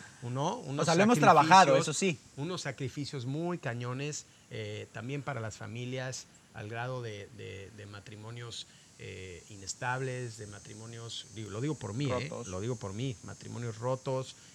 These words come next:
Speaker 1: y, y re-, y regresos y muchas cosas que la, que la gente conoce y sabe que no son secretos, ¿no?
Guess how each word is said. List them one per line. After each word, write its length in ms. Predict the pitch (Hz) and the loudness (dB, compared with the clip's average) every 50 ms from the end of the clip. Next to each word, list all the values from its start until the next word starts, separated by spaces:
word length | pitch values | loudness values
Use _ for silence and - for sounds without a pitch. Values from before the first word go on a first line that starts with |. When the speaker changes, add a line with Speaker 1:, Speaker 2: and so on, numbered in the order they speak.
| - - | -18 -14
Speaker 1:
y, 360 | 110 101 101 101 98 98 - - | -12 -10 -10 -10 -12 -12 -12 -12
y 120 | 113 107 | -14 -12
re-, 180 | 107 101 101 113 | -12 -12 -12 -12
y 80 | 117 | -10
regresos 840 | 101 107 107 104 113 120 131 135 123 - - 143 139 135 135 127 - - - - - - | -8 -6 -4 -2 0 0 0 0 0 -2 0 0 0 0 -2 -4 -6 -12 -20 -20 -18 -14
y 60 | 117 | -10
muchas 240 | 117 127 131 - - | -8 -8 -8 -8 -8
cosas 320 | - 135 120 - 123 - | -8 -10 -10 -10 -10 -10
que 80 | - 123 | -8 -8
la, 300 | 110 104 98 98 101 - - - | -8 -6 -8 -10 -10 -12 -14 -16
que 80 | 104 | -16
la 120 | 101 101 92 | -16 -16 -16
gente 400 | - 117 110 98 - 120 110 92 - | -16 -16 -18 -14 -12 -12 -12 -12 -14
conoce 460 | - 190 208 190 147 - - 98 90 - - - 101 | -14 -14 -12 -12 -12 -10 -12 -12 -14 -16 -20 -20 -16
y 40 | 92 | -14
sabe 260 | - 117 107 98 87 | -12 -12 -12 -12 -14
que 120 | - - | -16 -16
no 120 | 104 107 104 | -16 -16 -16
son 180 | - 117 110 | -16 -16 -16
secretos, 480 | 101 110 - - - 92 - - - - | -16 -18 -18 -18 -18 -18 -18 -18 -20 -18
¿no? 140 | 110 139 | -16 -16